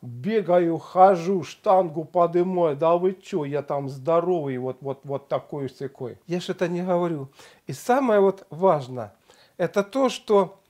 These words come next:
я ничего от вас не стараюсь,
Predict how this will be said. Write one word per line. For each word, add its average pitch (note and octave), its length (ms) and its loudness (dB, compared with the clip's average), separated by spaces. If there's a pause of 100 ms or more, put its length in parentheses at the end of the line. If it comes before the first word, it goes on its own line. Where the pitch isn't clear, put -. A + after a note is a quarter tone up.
(440)
я G3+ 520 -2 (220)
ничего G#3+ 640 -6
от - 280 -6
вас A#3+ 340 -4
не G3 140 -4
стараюсь, A3+ 800 0